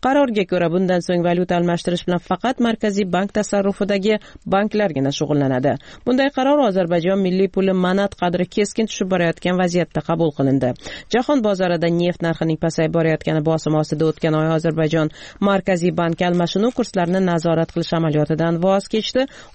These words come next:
Oqibatda manat bir necha hafta ichida A Q Sh dollariga nisbatan qirq foizga arzonladi. Mamlakatda inflyatsiyaning avj olishi turli shahar va qishloqlarda norozilik namoyishlariga sabab bo'ldi.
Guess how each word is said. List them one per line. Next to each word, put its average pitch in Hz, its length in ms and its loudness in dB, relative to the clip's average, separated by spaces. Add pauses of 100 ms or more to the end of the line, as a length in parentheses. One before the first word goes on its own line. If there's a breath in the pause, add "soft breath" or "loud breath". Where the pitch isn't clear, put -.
Oqibatda 180 460 -2
manat 160 320 0
bir 190 180 0
necha 233 280 0
hafta 196 320 -2
ichida - 300 0
A 175 40 -2
Q - 80 -18
Sh - 120 -12
dollariga 175 420 2
nisbatan 156 380 -2 (100)
qirq 143 240 -4
foizga 147 480 0 (460 loud breath)
arzonladi. 156 760 2 (300)
Mamlakatda 160 720 -2
inflyatsiyaning 156 760 0 (260)
avj 151 180 0 (220)
olishi 151 540 0 (580 loud breath)
turli 214 380 2 (200)
shahar 170 340 -2
va 156 140 0
qishloqlarda 151 600 -2 (120)
norozilik 151 560 0 (280)
namoyishlariga 151 960 0 (200)
sabab 156 440 -2
bo'ldi. 143 300 0